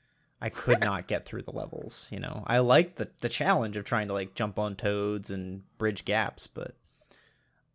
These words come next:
Speaker 2: Yeah.
Speaker 1: yeah, I'd watch my brother
Speaker 2: Okay.
Speaker 1: play, and he would, like, nail it, and I'd be like, "What the heck?" He was eight years older than me, so, you know.
Speaker 2: <laughs>
Speaker 1: That was,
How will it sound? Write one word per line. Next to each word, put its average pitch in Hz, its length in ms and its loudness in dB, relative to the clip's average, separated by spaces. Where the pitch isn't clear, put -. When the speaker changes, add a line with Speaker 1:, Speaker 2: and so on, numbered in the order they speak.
Speaker 2:
Yeah. 143 320 4
Speaker 1:
yeah, 90 240 -4
I'd 120 140 0
watch 131 200 8
my 123 80 4
brother 131 280 8
Speaker 2:
Okay. 190 80 8
Speaker 1:
play, 110 180 6
and 101 120 0
he 117 100 2
would, 107 160 2
like, 98 220 2
nail 107 360 2
it, 98 60 2
and 92 120 -4
I'd 101 100 0
be 110 60 0
like, 113 260 0
"What 185 160 -8
the 220 80 0
heck?" 196 340 2
He - 200 -2
was 104 200 -2
eight 101 200 -4
years 120 180 -6
older 127 180 2
than - 160 -16
me, - 160 -12
so, - 360 -12
you - 80 -12
know. - 140 -12
Speaker 2:
<laughs> - 480 10
Speaker 1:
That - 160 -12
was, - 200 -12